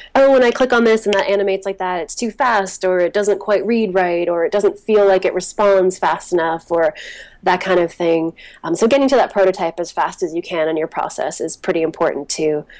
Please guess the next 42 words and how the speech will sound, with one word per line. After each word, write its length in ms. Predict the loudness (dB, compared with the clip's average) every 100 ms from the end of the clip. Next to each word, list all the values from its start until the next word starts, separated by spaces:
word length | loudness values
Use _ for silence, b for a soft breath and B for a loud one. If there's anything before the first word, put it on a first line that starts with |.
| B B -8
Um, 380 | -8 -8 -12 -8
especially 340 | -2 0 4 4
when 100 | 4
we're 80 | 4
animating 580 | 2 2 2 0 -2
interactive 540 | -2 -2 -2 -4 -6 -6
things, 320 | -6 -4 -4
the 60 | -2
sooner 300 | 4 4 4
you 80 |
can 120 | 4 0
actually 320 | -2 -2 -4
try 420 | -2 -2 0 0
to 80 | 0
interact 440 | 0 0 0 -4
with 160 | -8 -4
it, 200 | -4 -4 B B B B
the 80 | -4
sooner 300 | 2 4 6
you 200 | 6 4
can 500 | 2 -4 -2 -2 -6 -4 0
figure 240 | 2 2
out, 380 | 2 0 -4 -16 -20 -4
you 100 | -2
know, 120 | 0
how 200 | 0 0
good 240 | 4 4 4
your 140 | 2
motion 600 | 0 -2 -4 -4 -6 -10 _ _ 2
is 360 | 4 4 2
for 240 | -4 -2 0
interacting 520 | -2 -4 -6 -8 -8
with 320 | -8 -12 -16 _ B B
and 140 | -4
what 140 | -2 2
you 280 | 2 0 -2
might 200 | 0 2
need 140 | 2
to 40 | 2
change 400 | -2 0 0 0
or 100 | 0
adjust. 680 | 2 2 0 -2 -14 -18